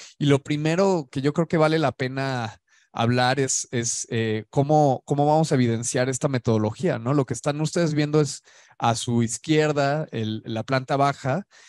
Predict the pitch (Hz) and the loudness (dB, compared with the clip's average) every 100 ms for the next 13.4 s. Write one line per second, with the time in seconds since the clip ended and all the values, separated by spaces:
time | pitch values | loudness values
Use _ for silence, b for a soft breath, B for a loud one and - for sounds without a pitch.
0 | b 117 113 131 127 123 135 120 120 - | b -2 0 0 0 2 2 2 0 0
1 | 123 117 107 104 - 104 123 113 117 143 | -2 0 -2 -6 -8 -8 -6 -4 0 0
2 | 147 135 120 214 _ b b b _ 123 | -2 -4 -4 -6 _ b b b _ -2
3 | 120 117 123 135 120 117 143 143 139 135 | 0 2 0 -2 -6 -2 0 0 0 0
4 | 117 113 110 110 - 127 147 143 139 143 | 0 -4 -4 -6 -8 -2 0 0 0 0
5 | 127 127 131 135 139 - - - 113 113 | 0 -4 -4 -4 -4 -10 -14 -10 -10 -10
6 | - - - 123 - - 131 151 151 139 | -14 -16 -12 -12 -10 -8 -4 -2 -2 -2
7 | 131 143 135 117 - - 117 110 131 151 | -2 -4 -2 -6 -6 -6 -4 -2 -2 0
8 | 160 123 117 - 117 127 151 143 - - | 0 0 -2 -6 -4 -4 -4 -4 -8 -10
9 | - 117 107 104 - 110 117 156 - 180 | -12 -10 -8 -10 -8 -6 2 2 4 0
10 | 294 _ b b b b 117 185 - 131 | 0 _ b b b b 0 0 0 -2
11 | 120 120 117 120 135 135 147 - - 127 | 0 0 0 0 0 0 -2 -4 -6 -6
12 | 113 104 120 127 131 110 123 139 123 110 | -6 -8 -10 -10 -8 -8 -6 -6 -6 -4
13 | 135 135 120 139 | -4 -2 -2 -2